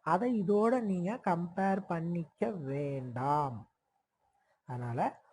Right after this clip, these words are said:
ஒரு அதிக நேரம் நீங்க ஈடுபடணும் அப்படின்னு விரும்புனீங்க அப்படின்னா, கண்டிப்பாலும் அதற்கு ஒரே ஒரு வழி என்னன்னா, குளித்து விட்டு ஈடுபடுவது. It's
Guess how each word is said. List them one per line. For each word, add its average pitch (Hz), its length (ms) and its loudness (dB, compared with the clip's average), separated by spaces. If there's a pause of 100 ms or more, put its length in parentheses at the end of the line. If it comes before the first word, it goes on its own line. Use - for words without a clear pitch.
(200)
ஒரு 127 240 -6
அதிக 233 600 -2
நேரம் 214 560 0
நீங்க 196 300 0
ஈடுபடணும் 175 1120 0
அப்படின்னு 165 680 -2
விரும்புனீங்க 156 800 -2 (180)
அப்படின்னா, 117 680 -4 (480)
கண்டிப்பாலும் 190 680 -2
அதற்கு 139 420 -4
ஒரே 165 500 0
ஒரு 165 360 0
வழி 147 380 0
என்னன்னா, 131 560 -6 (400)
குளித்து 262 580 0
விட்டு 226 280 0
ஈடுபடுவது. 147 680 0 (580)
It's 175 220 -2